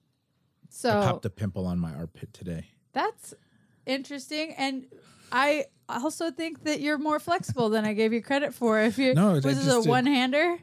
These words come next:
Speaker 2: Yeah, it did. You know what? It
Speaker 1: <laughs>
Speaker 2: hurts. Have you ever had a pimple on your armpit?
Speaker 1: No, I have not.
Speaker 2: Oh my God, it hurts so bad.
Speaker 1: I believe you. There's not a lot really going on in the
Speaker 2: I was
Speaker 1: armpit
Speaker 2: like,
Speaker 1: area
Speaker 2: "What's
Speaker 1: for
Speaker 2: going
Speaker 1: most.
Speaker 2: on?" Like, I was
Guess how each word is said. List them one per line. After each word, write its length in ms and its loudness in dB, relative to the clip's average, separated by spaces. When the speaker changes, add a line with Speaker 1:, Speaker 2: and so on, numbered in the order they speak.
Speaker 2:
Yeah, 140 -2
it 80 0
did. 260 -4
You 120 4
know 120 4
what? 160 -2
It 160 4
Speaker 1:
<laughs> 200 -4
Speaker 2:
hurts. 340 0
Have 120 -2
you 80 0
ever 100 2
had 120 0
a 120 0
pimple 400 -4
on 100 2
your 120 0
armpit? 340 0
Speaker 1:
No, 260 2
I 80 4
have 180 2
not. 400 4
Speaker 2:
Oh 140 4
my 180 2
God, 340 -2
it 100 -2
hurts 520 -2
so 260 0
bad. 460 -2
Speaker 1:
I 120 2
believe 340 -2
you. 140 -2
There's 240 -2
not 180 0
a 100 -4
lot 300 0
really 280 -4
going 280 -2
on 240 0
in 100 0
the 140 0
Speaker 2:
I 160 2
was 140 4
Speaker 1:
armpit 140 2
Speaker 2:
like, 80 -6
Speaker 1:
area 260 2
Speaker 2:
"What's 120 0
Speaker 1:
for 80 2
Speaker 2:
going 260 8
Speaker 1:
most. 400 -2
Speaker 2:
on?" 60 -2
Like, 220 -6
I 60 2
was 300 2